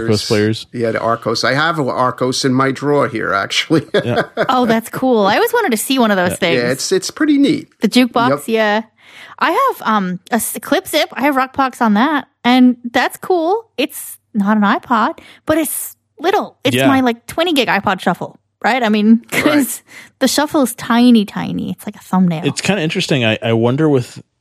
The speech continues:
Speaker 1: you know, I've heard people suggest this, you know, 'cause they had the whole iPod Nano and the wrist thing. And that was, like, the precursor to the Apple Watch. It was kind of an independent thing 'cause it had a watch on it and it had a touch screen. And, and that kinda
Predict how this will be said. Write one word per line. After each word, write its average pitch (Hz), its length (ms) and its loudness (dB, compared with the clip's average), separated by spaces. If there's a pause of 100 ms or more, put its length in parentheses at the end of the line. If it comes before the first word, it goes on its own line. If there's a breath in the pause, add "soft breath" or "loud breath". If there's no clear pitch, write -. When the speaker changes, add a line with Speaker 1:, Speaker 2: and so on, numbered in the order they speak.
Speaker 1:
you - 300 -10
know, 104 60 -4
I've 110 180 -4
heard 131 160 0
people 120 260 -2
suggest 104 440 -4
this, 95 240 -4
you 98 100 -4
know, 90 60 -6
'cause 92 160 -12
they 101 100 -2
had 104 140 -2
the 104 80 0
whole 95 400 0 (120)
iPod 101 400 -4
Nano 98 460 -2 (280)
and 95 260 -4
the 104 80 2
wrist 104 280 -2
thing. 85 360 -6 (420)
And 90 400 -6 (100)
that 95 160 0
was, 90 140 -2
like, 98 140 -2
the 92 160 0
precursor 95 500 -2
to 90 60 -8
the 92 100 0
Apple 90 200 -4
Watch. 90 220 0
It - 40 -6
was 78 100 -6
kind 92 140 -4
of 90 80 -4
an 95 100 -2
independent 92 400 -6
thing 90 240 -4
'cause 90 120 -12
it 82 100 -4
had 90 120 -4
a 92 40 -2
watch 90 280 -4
on 90 140 -6
it - 40 -8
and 80 60 -6
it 92 40 -6
had 95 80 -4
a 92 60 -4
touch 90 220 -8
screen. 87 300 -6
And, 85 160 -6 (880 loud breath)
and 101 160 2
that 101 140 0
kinda 117 400 0